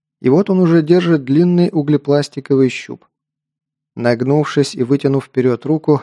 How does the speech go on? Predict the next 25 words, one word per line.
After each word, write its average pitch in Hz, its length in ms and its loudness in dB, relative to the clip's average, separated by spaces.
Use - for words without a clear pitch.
наемник 151 600 -2
поворошил 147 540 -2
кучу 160 340 -4
крупных 160 560 -2
желтых 139 460 0
листьев. - 500 -8
В 117 140 -6
ней 123 240 -2
оказался 147 540 -2
обгоревший 127 560 -2
труп. - 260 -16
Наемник 185 600 2
тронул 180 420 2
останки 160 560 -2
щупом, 180 560 -4
и 131 120 -2
с - 100 -6
одежды 123 440 0
мертвеца 120 760 -4
поднялись 143 460 -6
тучки - 320 -8
пепла, 123 480 -4
заставив 131 600 -2
меня 123 220 -2
поморщиться. - 720 -10